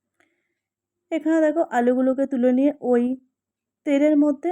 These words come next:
আমি এখন দিয়ে দেবো একটা শুকনো লঙ্কা, গোটা জিরে আর একটা তেজপাতা ফোড়নে দিয়ে দিয়েছি। আর এরপর এখানে দিয়ে দিলাম আমি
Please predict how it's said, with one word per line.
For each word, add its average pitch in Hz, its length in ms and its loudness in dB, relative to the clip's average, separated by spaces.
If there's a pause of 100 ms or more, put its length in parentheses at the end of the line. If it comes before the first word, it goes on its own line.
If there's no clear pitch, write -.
আমি 214 220 -10
এখন 214 300 -8
দিয়ে 247 220 -2
দেবো 285 180 -2 (100)
একটা 202 320 -12
শুকনো 262 320 -6
লঙ্কা, 294 340 -2 (1800)
গোটা 226 460 -2
জিরে 247 280 -6 (260)
আর 185 160 -8
একটা 196 260 -10
তেজপাতা 247 520 -10
ফোড়নে 240 420 -2
দিয়ে 196 200 -4
দিয়েছি। 185 420 -10 (3250)
আর 247 140 -2
এরপর 247 320 -2
এখানে 247 320 -4
দিয়ে 233 200 -4
দিলাম 269 200 -4
আমি 247 180 -2